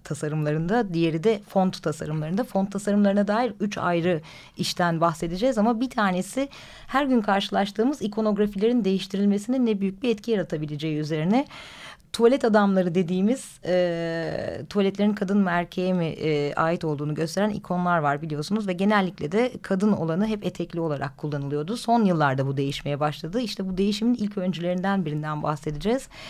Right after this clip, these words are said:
E, etekli kadın görselini, e, kahraman, süper kahraman pelerinli kadın görseliyle değiştiren bir ikonografi tasarımı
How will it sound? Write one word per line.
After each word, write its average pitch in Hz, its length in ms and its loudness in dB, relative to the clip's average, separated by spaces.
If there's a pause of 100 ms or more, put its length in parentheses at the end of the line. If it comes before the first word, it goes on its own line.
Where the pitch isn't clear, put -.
(580)
E, 180 440 6 (100)
etekli 240 500 2
kadın 180 320 2
görselini, 190 720 2 (140)
e, 165 220 -2 (260)
kahraman, 196 520 2
süper 190 400 0
kahraman 165 540 0
pelerinli 165 440 2
kadın 160 320 -2
görseliyle 156 540 -2
değiştiren 190 580 0
bir 214 180 0
ikonografi 170 540 -2
tasarımı 135 540 -4